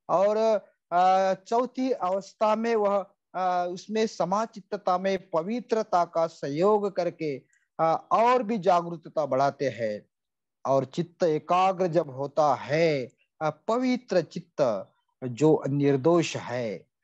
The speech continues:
जो निष्कलंक है, जो कलह रहित है और जो, अ, सुकुमोल है, ऐसे चित्त में, अ, वह, अ, चिंतन की जो गहराई है, एकाग्रता के साथ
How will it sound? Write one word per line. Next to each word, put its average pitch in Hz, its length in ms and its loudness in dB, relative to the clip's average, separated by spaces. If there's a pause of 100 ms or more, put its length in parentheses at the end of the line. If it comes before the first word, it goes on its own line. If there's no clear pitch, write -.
(220)
जो 202 120 6
निष्कलंक 208 680 2
है, 175 320 0
जो 185 200 -2
कलह 196 460 0
रहित 170 320 -2
है 143 380 -4 (440)
और 131 120 -14
जो, 143 500 0 (180)
अ, 147 180 2
सुकुमोल 214 880 2
है, 156 400 -2
ऐसे 226 460 -2
चित्त - 420 -6
में, 156 300 0 (400)
अ, 156 260 2
वह, 202 440 0 (420)
अ, 185 500 4
चिंतन 226 580 -4
की 254 180 -6
जो 262 180 2
गहराई 214 720 -2
है, 220 200 -4
एकाग्रता 208 880 -2
के 190 240 -6
साथ 196 380 -2